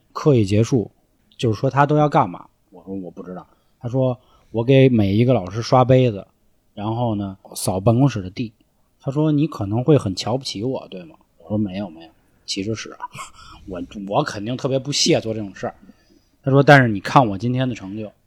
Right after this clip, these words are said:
说我马上就要当院长，而且是，是这个整个北农历史上最年轻的院长。他跟我说，在绝对利益面前，一切承诺都是扯淡，永远要为自己想。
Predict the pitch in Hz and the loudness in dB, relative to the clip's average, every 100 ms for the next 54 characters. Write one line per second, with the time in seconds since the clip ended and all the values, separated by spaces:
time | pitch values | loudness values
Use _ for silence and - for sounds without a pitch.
0 | _ _ 113 117 131 113 90 117 110 104 | _ _ -2 4 6 6 6 6 6 2
1 | 98 101 101 90 87 - _ 101 110 98 | 0 -4 -6 -8 -14 -20 _ -4 -2 -2
2 | 98 104 - - - _ - 107 98 95 | -6 -8 -6 -8 -10 _ -2 0 -2 -4
3 | - 104 92 87 127 110 - 98 90 95 | -4 -6 -4 2 4 4 0 -4 -6 -4
4 | 113 123 107 92 95 104 139 117 101 104 | -2 0 -2 -6 -8 0 2 2 0 -4
5 | 107 95 92 87 - - - _ _ - | -6 -8 -10 -14 -20 -20 -20 _ _ 4
6 | 143 147 104 127 127 - - 151 117 - | 8 8 6 2 0 -2 -4 -2 -2 -2
7 | 117 160 151 139 131 120 120 101 95 95 | 2 4 4 4 2 0 -4 -6 -12 -16
8 | 104 - _ _ _ 101 139 170 139 - | -18 -20 _ _ _ -8 0 4 2 2
9 | 104 120 110 117 113 - 90 98 - _ | 0 2 6 6 4 2 -8 -8 -12 _
10 | _ _ _ - 120 139 113 110 117 113 | _ _ _ -6 2 4 4 6 4 4
11 | 113 98 107 107 | -2 -6 -10 -14